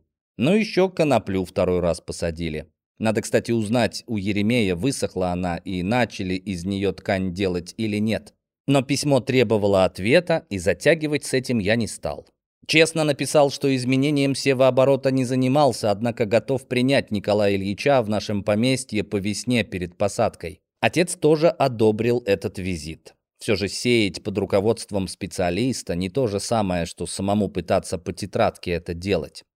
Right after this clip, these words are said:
Тут же по месту надо смотреть, какие культуры подойдут и в каком месте их лучше высадить. Дополнительно в письме попросил Северина написать, если он согласен, то каких семян нам следует прикупить к посеву.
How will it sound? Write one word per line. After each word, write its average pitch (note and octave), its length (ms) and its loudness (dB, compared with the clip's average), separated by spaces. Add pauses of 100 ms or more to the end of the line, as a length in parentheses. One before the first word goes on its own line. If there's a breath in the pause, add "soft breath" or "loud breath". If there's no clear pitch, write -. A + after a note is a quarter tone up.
(160)
Тут D3+ 140 0
же C#3+ 100 0
по C#3+ 160 4
месту E3+ 360 2
надо G2+ 220 0
смотреть, F2+ 500 -4
какие D#3+ 340 0
культуры B2 540 0
подойдут G2 840 0 (180)
и F2 80 -8
в - 60 -12
каком A#2+ 380 0
месте G2+ 460 0
их - 120 -8
лучше F#2 300 -6
высадить. F2 640 -6 (360)
Дополнительно D3 800 2
в - 60 -20
письме D#3 340 -2
попросил C#3+ 600 0
Северина C#3 800 2
написать, C#3 800 0 (280)
если F#2+ 320 -2
он F#2 140 0
согласен, G2 680 2
то F2 300 0
каких G#2 340 -4
семян B2+ 540 0
нам E2+ 240 0
следует E2+ 580 -4
прикупить F2+ 520 -6
к - 80 -16
посеву. D#2+ 560 -4